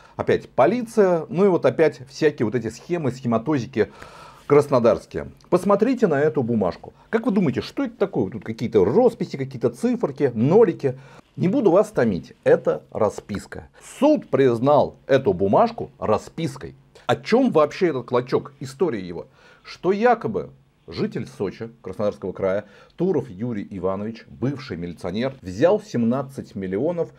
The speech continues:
у некой Лаврентьевой Галины Лазаревны. Это директор на тот момент «Сочи Холод». А «Сочи Холод», я потом скажу, там интересная с ним история, потому что там очень все связано.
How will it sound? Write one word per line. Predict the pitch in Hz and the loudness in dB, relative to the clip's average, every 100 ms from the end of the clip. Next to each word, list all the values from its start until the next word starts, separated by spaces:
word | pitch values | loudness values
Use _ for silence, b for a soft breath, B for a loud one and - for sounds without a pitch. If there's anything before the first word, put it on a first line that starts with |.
| B B | B B
у | - | -4
некой | 127 196 226 185 160 - | 0 2 2 0 -4 -8
Лаврентьевой | - 110 113 151 165 151 143 | 0 0 2 -2 -6 -8 -8
Галины | 127 92 98 113 107 101 | -2 -2 -2 -4 -4 -6
Лазаревны. | - 92 98 82 76 73 76 b b - | -8 0 0 0 -6 -10 -20 b b -8
Это | 135 143 | -2 -4
директор | 139 98 135 156 185 175 147 - | -4 -4 -2 -2 -4 -6 -8 -10
на | 127 | -12
тот | 127 | -10
момент | 127 123 127 131 - - | -10 -8 -10 -14 -20 -8
«Сочи | 135 135 | -6 -6
Холод». | 117 113 95 - _ b b | -8 -6 -6 -8 _ b b
А | 107 | -8
«Сочи | - 135 | -6 -6
Холод», | 147 226 233 220 - _ - | -2 2 2 0 -8 _ -8
я | 202 | -4
потом | 170 - 110 | -4 -4 -4
скажу, | - 127 202 | -4 -4 -2
там | 131 113 | -2 -4
интересная | 123 113 139 147 - 85 | -4 -2 0 0 -2 -10
с | 80 | -10
ним | 95 87 | -10 -10
история, | - 185 | -2 0
потому | - 92 | 0 -6
что | - | -6
там | 98 | -6
очень | 101 101 | -4 -6
все | - 110 | -4 -4
связано. | 110 131 90 82 69 | 0 -2 -2 -8 -18